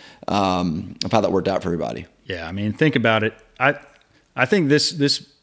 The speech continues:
Speaker 2: in addition to the tremendous recruiting that Kirby does, you know, I, I think a big difference between him and Coach Richt is this culture of "Let's do it again. Let's run it back. You know, let's come back for another year."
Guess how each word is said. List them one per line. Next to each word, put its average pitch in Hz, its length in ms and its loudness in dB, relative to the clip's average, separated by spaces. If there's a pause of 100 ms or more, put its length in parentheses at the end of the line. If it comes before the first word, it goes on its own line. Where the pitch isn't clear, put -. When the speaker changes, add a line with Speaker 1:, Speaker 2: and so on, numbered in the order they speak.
(260)
Speaker 2:
in 147 120 2
addition 165 420 2
to 131 520 4 (540)
the 120 120 -4
tremendous 135 600 2
recruiting 123 480 2
that 110 120 -2
Kirby 117 300 0
does, 107 500 -4 (1000)
you 110 140 -4
know, 98 140 -4
I, 104 60 -2
I 107 160 -6
think 123 180 0
a 117 40 4
big 127 280 4
difference 131 340 2
between 113 540 0 (260)
him 123 400 2
and 107 100 0
Coach - 260 0
Richt 123 380 4 (120)
is 104 380 -2
this - 200 -4
culture 117 840 -2
of 107 440 -2 (400)
"Let's 123 200 4
do 131 160 4
it 113 80 4
again. 104 300 0
Let's 120 240 2
run 123 160 6
it 104 100 0
back. 98 380 -2 (160)
You 110 100 -2
know, 98 100 0
let's 123 180 0
come 123 200 2
back 113 200 4
for 117 180 0
another 110 240 0
year." 107 380 0